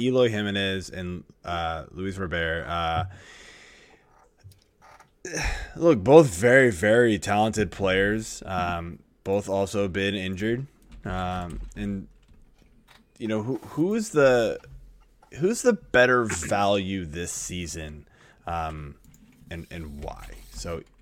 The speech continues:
just, just to say, Eloy's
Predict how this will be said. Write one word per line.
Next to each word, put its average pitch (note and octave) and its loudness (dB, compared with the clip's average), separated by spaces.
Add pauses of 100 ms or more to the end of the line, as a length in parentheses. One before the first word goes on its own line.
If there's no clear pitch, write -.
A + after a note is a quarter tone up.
(160)
just, - -6
just G#2+ -4
to G#2+ -6
say, F2 -2
Eloy's A2+ 0